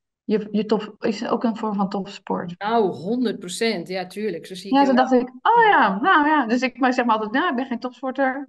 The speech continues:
Speaker 1: Weet je wel? En ondertussen, ja, ben ik misschien wel stiekem in een ander jasje. Ja.
Speaker 2: Ja, mooi. Dankjewel, Nancy. Ik vond het een heel dierbaar gesprek.
Speaker 1: Leuk, ja.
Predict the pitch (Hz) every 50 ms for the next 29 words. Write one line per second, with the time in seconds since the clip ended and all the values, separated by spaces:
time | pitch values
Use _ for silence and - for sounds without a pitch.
0 | _ _ _ - 226 233 240 233 247 254 254 247 - 247 240 240 240 233 269 262
1 | 247 254 226 - - - - - - _ _ _ _ _ _ _ - 233 214 -
2 | - 190 - _ _ _ _ - 240 233 240 233 254 - - 285 254 233 226 247
3 | 277 320 330 - - - 311 302 - 285 254 240 247 226 - 240 226 226 220 226
4 | 262 269 - 285 277 269 - - 233 226 214 196 190 - - - _ _ _ _
5 | _ - 202 190 180 180 175 175 - _ _ _ _ _ _ _ _ _ _ _
6 | _ _ _ _ _ _ - 190 180 180 175 185 185 185 190 185 - _ _ _
7 | _ _ _ _ _ _ _ _ _ _ - - - _ _ _ _ _ _ _
8 | _ _ _ _ _ _ _ _ _ _ _ _ _ - 240 233 247 233 - 254
9 | 220 226 226 233 240 233 226 214 214 208 208 233 233 - - 226 233 226 226 220
10 | 214 220 240 240 233 214 185 - - 240 240 240 233 - 226 214 214 214 208 -
11 | - - _ - 214 220 240 330 - - - _ _ _ _ _ _ _ _ _
12 | _ _ _ _ _ _ _ _ _ _ - 190 196 190 185 190 214 233 233 -
13 | - - 233 226 226 226 214 - - -